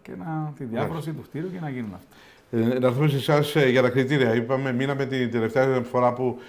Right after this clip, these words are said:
Speaker 2: ε, συζητούσαμε, κυρία Παπά, για το θέμα των κριτηρίων, όσον αφορά τουλάχιστον για τις, ε,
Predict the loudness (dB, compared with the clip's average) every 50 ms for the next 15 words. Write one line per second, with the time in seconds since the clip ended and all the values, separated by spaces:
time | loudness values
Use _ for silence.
0 | -20 -20 -20 -20 -12 _ -4 -4 0 0 0 0 0 -2 -4 -2 0 0 2 0
1 | 0 0 -2 -2 -2 -2 -2 -2 0 0 0 0 0 0 -2 -2 -2 -2 -2 0
2 | -2 -4 -4 -4 -6 -2 -2 0 0 2 2 0 0 0 -2 -4 -4 -4 -2 -4
3 | -4 0 0 0 0 0 0 0 -2 -2 -2 -2 -6 -8 -6 -4 -6 -6 -4 -6
4 | -6 -6 -8 -8 -4 -2 -2 -2 -2